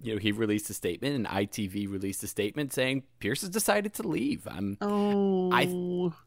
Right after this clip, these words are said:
Speaker 1: it's a little odd because I think it was just an in-the-moment anger.
Speaker 2: Right.
Speaker 1: But, I mean, he did what he did.
Speaker 2: He's gonna regret it. Do you ever get hot-headed like that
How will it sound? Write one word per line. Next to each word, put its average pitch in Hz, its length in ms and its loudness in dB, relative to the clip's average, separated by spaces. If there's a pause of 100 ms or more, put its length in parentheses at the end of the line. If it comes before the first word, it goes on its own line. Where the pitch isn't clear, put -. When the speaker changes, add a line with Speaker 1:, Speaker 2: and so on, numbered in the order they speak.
(240)
Speaker 1:
it's 160 280 0
a 170 40 2
little 220 280 6
odd 101 320 6
because 147 200 2
I 127 60 2
think 123 200 0
it 117 40 2
was 101 100 -2
just 101 160 -4
an 104 100 -2 (100)
in-the-moment 104 720 2
anger. 151 600 2 (220)
Speaker 2:
Right. 123 340 2 (260)
Speaker 1:
But, - 160 -18 (260)
I 170 120 -4
mean, 190 280 -2 (160)
he 127 180 -6
did 151 200 2
what 214 100 4
he 208 80 -2
did. 214 300 -4 (100)
Speaker 2:
He's 139 160 0
gonna 131 200 6
regret 123 440 4
it. 120 240 -4 (160)
Do - 140 2
you 254 60 10
ever 269 140 6
get 277 180 4
hot-headed 123 640 2
like 127 220 2
that 117 280 2